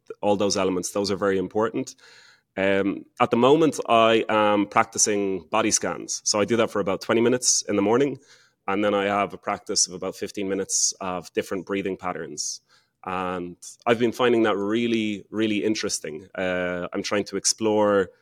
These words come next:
uh, I'm, I, I'm trying to explore the dynamic between how the way, the range of movement in our body, how that starts to reshape our cognitive performance. So the more complex movements we can do,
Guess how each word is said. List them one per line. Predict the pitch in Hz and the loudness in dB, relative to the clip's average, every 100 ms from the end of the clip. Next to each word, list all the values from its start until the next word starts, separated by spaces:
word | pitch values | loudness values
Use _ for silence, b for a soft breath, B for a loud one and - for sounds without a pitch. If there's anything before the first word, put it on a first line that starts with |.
| b b _ _ _ _ - - | b b _ _ _ _ -20 -14
uh, | 90 87 90 87 90 87 - _ - | -8 -6 -4 -4 -4 -8 -12 _ -4
I'm, | 113 - | -2 2
I, | 123 | 2
I'm | - 113 | 2 0
trying | 143 147 | 0 0
to | 127 | -2
explore | - 131 131 | -2 0 0
the | 113 | 0
dynamic | 104 107 104 113 104 | 0 0 2 0 -2
between | - - 107 101 101 98 92 b b | -6 -8 -2 0 0 -2 -6 b b
how | - 104 107 110 107 | -2 2 2 2 0
the | 104 | -4
way, | 98 101 107 110 113 107 101 | -2 0 2 2 0 -2 -6
the | - 104 | -4 -2
range | 101 117 127 113 | 2 4 2 0
of | 95 | -2
movement | 104 110 139 139 | -2 0 0 -2
in | 104 | 0
our | 101 | -2
body, | 95 107 135 160 - | 0 0 0 -6 -10
how | - 107 | -4 0
that | 104 113 | 2 0
starts | - 117 110 - | 0 -2 -2 -6
to | 101 | -6
reshape | 95 104 113 104 - 104 98 | -4 -2 -2 -2 0 -2 -2
our | 95 | -4
cognitive | - 95 98 95 - | -2 -4 -2 -6 -6
performance. | 95 95 92 - - - _ _ _ | -8 -6 -6 -6 -10 -12 _ _ _
So | - | -6
the | 104 | 0
more | 107 120 | 4 4
complex | - 120 113 113 - | 2 -4 -2 -2 -2
movements | 110 113 120 107 | -2 0 0 0
we | 107 | -2
can | 95 98 | -4 -4
do, | 107 156 196 | -2 -2 -4